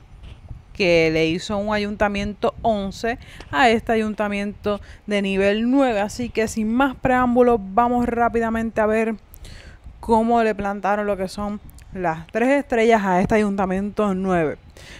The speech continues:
Pues el Papi Chulo es un nuevo integrante del clan y esperemos que dure con nosotros bastante tiempo. Empieza tirando lo que sería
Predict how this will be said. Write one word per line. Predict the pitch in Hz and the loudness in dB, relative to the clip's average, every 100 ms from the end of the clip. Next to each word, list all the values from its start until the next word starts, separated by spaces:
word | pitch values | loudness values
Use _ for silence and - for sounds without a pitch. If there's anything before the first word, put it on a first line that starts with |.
| - | 0
Pues | 226 240 | 4 6
el | 226 | 4
Papi | - 233 240 208 - | 0 0 2 0 -4
Chulo | - 320 226 196 240 320 - - | 8 8 10 8 8 6 -4 -10
es | - 185 196 185 | 2 6 6 4
un | 214 220 208 196 180 185 | 2 2 0 2 0 2
nuevo | 180 185 | 4 4
integrante | 185 180 175 165 165 165 165 | 2 4 6 6 4 2 2
del | 160 156 | 4 2
clan | - 247 269 294 302 - - - - - - - - | 2 4 4 4 -2 -12 -20 -20 -20 -20 -20 -20 -16
y | - 214 208 196 180 | -2 2 4 6 4
esperemos | 175 160 175 196 | 4 0 0 0
que | 214 | 2
dure | 196 196 | 4 4
con | 185 | 2
nosotros | 185 180 190 202 | 0 -2 0 2
bastante | 180 151 175 190 196 185 | 2 0 -4 -2 -2 -2
tiempo. | 175 170 190 | -2 -2 -2
Empieza | 185 180 247 262 269 302 | -2 -2 2 2 2 0
tirando | 254 240 269 277 269 | 2 2 2 4 4
lo | 240 | 4
que | 220 | 2
sería | 220 196 220 220 | 0 0 2 0